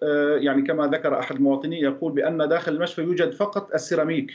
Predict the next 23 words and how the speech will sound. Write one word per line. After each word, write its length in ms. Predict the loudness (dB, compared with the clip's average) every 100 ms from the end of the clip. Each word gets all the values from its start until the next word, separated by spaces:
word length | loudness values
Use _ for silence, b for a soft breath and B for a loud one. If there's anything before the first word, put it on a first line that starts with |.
| -2
لا 80 | 0
يوجد 260 | 2 0 2
أي 280 | 2 2 2
أدوية، 300 | 2 0 0
حتى 480 | -2 -4 -2 0 0
ال-، 280 | -2 -6 -12 B B B -8
السيرومات 640 | -4 0 2 2 2 0 -2
ينبغي 340 | 0 2 0
على 140 | 0 2
المواطن 420 | 2 0 -2 -2
الذهاب 540 | 0 2 2 0 -2 0
خارجا 360 | -2 0 2
وشراءها، 680 | 2 2 0 0 0 -2 -4 0
أي 120 | 0
عمليات 460 | 2 -2 0 0 0 -2
ينبغي 580 | -2 0 -2 -2 0 0
الذهاب 380 | -2 -2 -2
إلى 320 | 0 2 0 -4 B B _
ال-، 280 | -2 0 0
المشافي 540 | 2 4 2 0 -2 -4
الخاصة، 480 | -4 -4 -4 -6
وهذا 440 | -2 0 2 2 0
فساد 480 | -2 -2 -2 -2